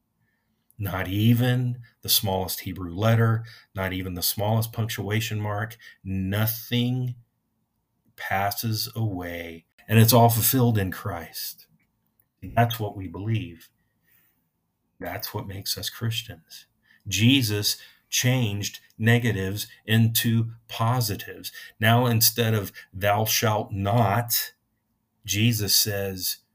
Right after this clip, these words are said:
"You need to do this," or "You should do this," or "Go and do these things." Jesus said, "If we love him, we will keep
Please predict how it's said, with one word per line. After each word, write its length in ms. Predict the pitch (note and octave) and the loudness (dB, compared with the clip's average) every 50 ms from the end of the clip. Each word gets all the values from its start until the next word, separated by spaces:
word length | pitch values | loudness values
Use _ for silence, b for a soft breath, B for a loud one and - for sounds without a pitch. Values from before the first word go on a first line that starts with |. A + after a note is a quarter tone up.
| _ _ _ _ _ _ _ _ _ _ _ _ _ | _ _ _ _ _ _ _ _ _ _ _ _ _
"You 280 | _ G#2 G2+ G#2 G#2+ G2+ | _ -4 -2 -2 -2 -2
need 500 | F#2+ F#2+ F#2+ G2+ G#2 G#2+ A2 G#2 G2 F2+ | -2 -4 -2 -2 0 0 0 -2 -4 -6
to 100 | - G#2 | -6 -6
do 220 | G2 G#2 G#2+ A2 | -4 -2 -2 0
this," 400 | A2 G#2 F#2+ E2 E2 - - - | 0 -2 -2 -4 -6 -6 -8 -6
or 160 | - G2+ G2 F#2 | -6 -4 -4 -4
"You 240 | F2+ G2 G2 F#2 | -4 -4 -6 -6
should 520 | - - - - - - A2 A2 G#2+ G2 F2 | -6 -6 -6 -6 -4 0 0 0 0 0 -2
do 220 | - G#2 G2 F#2+ | -4 -4 -4 -2
this," 380 | F#2+ G#2+ G#2+ G2+ F#2+ - - - | -2 -2 -2 -2 -2 -4 -6 -4
or 280 | - G#2+ G2 F#2+ F#2 | -4 -2 0 0 -2
"Go 360 | - - A2+ A2 G#2+ G#2+ A2+ A2 | -2 0 0 2 2 0 -2 -2
and 300 | G#2 G2 F2+ F2+ E2+ E2+ | -2 -2 -2 -4 -2 2
do 360 | A2+ A#2 A#2 A#2 A2 G#2 F#2+ | 4 6 6 6 4 2 2
these 340 | - A2 G#2 F#2+ - - - | 0 -2 -2 0 -2 -2 -2
things." 540 | - A#2+ A#2 B2 A#2 G#2 F#2+ E2+ E2 - B B B B B B B B B B B _ | 0 -2 0 0 -2 -4 -4 -6 -8 -10 B B B B B B B B B B B _
Jesus 400 | - A2+ A#2+ B2 A2 G#2 - - | 2 4 4 4 2 0 0 0
said, 180 | - A2+ G#2+ | 0 0 -4
"If 140 | G#2 - - | -6 -6 -6
we 180 | G#2+ G2+ G2 G2 | -6 -6 -6 -6
love 400 | G2+ G2 G2+ G#2 A2+ A2+ A2+ A2+ | -6 -6 -2 0 0 0 0 0
him, 380 | A2 A#2+ A#2 A#2 A#2 A2+ A#2 B B B B B _ - | 0 2 2 2 0 -2 -4 B B B B B _ -2
we 100 | A2+ A2 | 0 0
will 220 | G#2 G2+ G2 - | 0 -2 -6 -8
keep 440 | - - - - A#2 G#2+ G2 A#2 - | -10 -12 -6 -6 -6 -6 -6 -10 -18